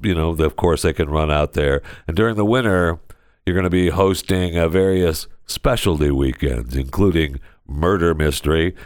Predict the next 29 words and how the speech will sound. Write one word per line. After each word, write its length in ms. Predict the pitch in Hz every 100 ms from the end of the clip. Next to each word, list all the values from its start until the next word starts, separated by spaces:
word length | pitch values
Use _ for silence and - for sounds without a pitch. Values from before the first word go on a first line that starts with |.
| -
learn 340 | - 80 87 85
to 100 | 80
cook 380 | - 92 92 82
with 200 | 78 71
guest 320 | 92 90 -
chefs, 520 | - 98 85 82 -
gourmet 480 | 80 92 90 87 82
dining, 440 | 82 82 87 92
romantic, 580 | 85 85 82 85 101 95
and 200 | 85 80
many 240 | 87 90 90
more. 480 | 90 87 78 64 - - _ _ _ _ _
And 120 | 104
you 80 | 147
can 220 | 151 139
add 300 | 107 139 156
and 460 | 156 139 - 139 127
think 220 | 160 160
of 120 | 156
your 160 | 143 147
own 140 | 170
if 120 | 151 127
you 120 | 113
want, 340 | 95 78 73
because 380 | 104 - 120 110
guess 260 | 143 135 139
what? 420 | 160 127 - _ -
You're 440 | 117 180 220 220
king! 720 | - 240 240 220 170 131 98